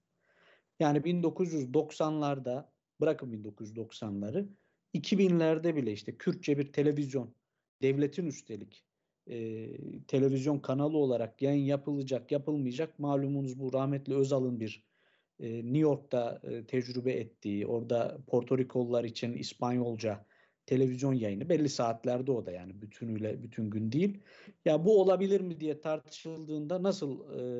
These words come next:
rahmetli Özal'a hücum edildiğini, e, demedik şey bırakmadıklarını hatırlayalım. Ama bugün,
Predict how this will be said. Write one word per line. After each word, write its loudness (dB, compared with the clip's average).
rahmetli -2
Özal'a 0
hücum 0
edildiğini, -2
e, -4
demedik 4
şey 2
bırakmadıklarını -2
hatırlayalım. -2
Ama 0
bugün, -4